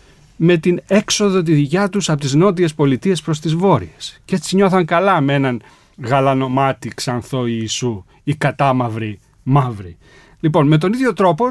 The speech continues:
το ελληνικό έθνος φτιάχνει έναν από τους εθνικούς του μύθους. Έφτιαξε αρκετούς. Όλους, αν θέλετε, τους αναλύουμε,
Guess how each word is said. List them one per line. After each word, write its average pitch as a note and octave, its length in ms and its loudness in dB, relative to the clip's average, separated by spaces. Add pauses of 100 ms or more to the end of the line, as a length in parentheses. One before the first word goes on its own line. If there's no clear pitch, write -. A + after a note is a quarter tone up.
το G3+ 100 0
ελληνικό F3 460 2
έθνος A3 340 0
φτιάχνει G#3 380 0
έναν A3 200 0
από G#3 100 0
τους - 140 -8
εθνικούς E3+ 400 -2
του G#3 120 0
μύθους. F#3+ 640 0
Έφτιαξε G3 380 -2
αρκετούς. A3 640 -4 (480)
Όλους, A3 520 0 (220)
αν C3+ 200 0
θέλετε, C3 380 -2
τους - 180 -10
αναλύουμε, A#2 640 -2